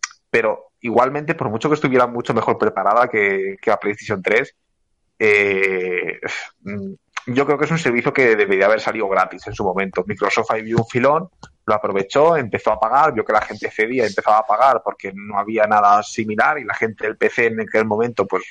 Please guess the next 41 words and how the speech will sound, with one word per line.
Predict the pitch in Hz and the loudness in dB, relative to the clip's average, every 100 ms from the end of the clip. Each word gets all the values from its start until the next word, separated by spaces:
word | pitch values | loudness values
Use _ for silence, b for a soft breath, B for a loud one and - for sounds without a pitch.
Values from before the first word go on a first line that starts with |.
| - | -10
tampoco | - - 98 113 | -2 -2 -2 0
era | 120 | 2
muy | 113 107 | 2 2
de | 104 | 0
consolas, | 98 - 123 - - | 0 2 2 2 2
iba, | 98 95 95 | 4 4 4
iba | 104 101 | 0 0
a | |
su | 104 | 0
rollo, | 107 120 120 | 2 2 2
seguía | 101 101 | 0 0
jugando | 98 104 104 104 | 2 2 0 0
gratis | 107 - 110 113 | 0 0 -4 -2
y | |
ya | 113 | -2
está. | - 165 _ _ _ _ _ _ _ _ | 0 -4 _ _ _ _ _ _ _ _
¿Y | 127 | -4
qué | 131 143 | 0 0
pasa? | 147 117 | 0 0
Que | 104 | -4
Sony | 101 131 135 135 | -2 0 0 2
vio | 135 | 2
mercado | 127 127 143 147 151 160 156 | 2 2 2 2 2 0 0
y | 123 113 | -4 -8
dijo, | 101 98 98 | -8 -6 -4
"No, | 98 95 | -4 -6
la | 92 | -6
PlayStation | 101 101 101 107 | -6 -6 -6 -2
cuatro | 113 117 135 | 0 0 0
pues | 139 | 0
algo | 143 135 | 0 0
más | - | 0
de | 92 | -2
lo | 90 | -4
mismo". | 110 - 90 | -6 -6 -10
Y | |
Nintendo | 92 - 98 101 | -8 -6 -2 0
ahora | 107 | 0
con | 107 101 | -2 -2
Switch | 120 123 131 - | 0 2 0 -6
pues | - | -12